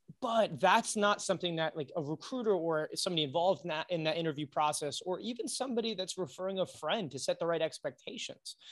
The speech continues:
That's something that is not a casual thing to drop in, because most people are spending all of that time in that first interview trying to figure out, are they worth the company's time,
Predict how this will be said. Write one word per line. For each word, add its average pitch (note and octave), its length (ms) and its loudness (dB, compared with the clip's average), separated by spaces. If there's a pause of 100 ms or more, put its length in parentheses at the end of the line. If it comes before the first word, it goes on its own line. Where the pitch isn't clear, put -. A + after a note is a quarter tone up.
(300)
That's A#3 320 6
something G3+ 360 2
that E3 340 2
is D3 600 -4
not E3 320 -2 (120)
a D#3 180 -2
casual E3+ 560 2
thing D#3 180 -6
to C#3 100 -12
drop C#3 440 0
in, F3+ 280 -2
because D3+ 240 -6
most G#3+ 240 0
people A3 240 -2
are D#3 40 0
spending D3 440 -4
all G3 240 4
of F3+ 80 2
that F3 160 4
time F3 200 0
in D3+ 60 0
that D3 140 -2
first D3+ 200 -4
interview D3 460 0 (560)
trying F3 200 2
to F3 40 -2
figure F3 240 0
out, D#3+ 260 6
are E3 120 2
they D#3 80 4
worth D3+ 400 0
the D#3 80 -4
company's C#3+ 540 -6
time, B2+ 460 -6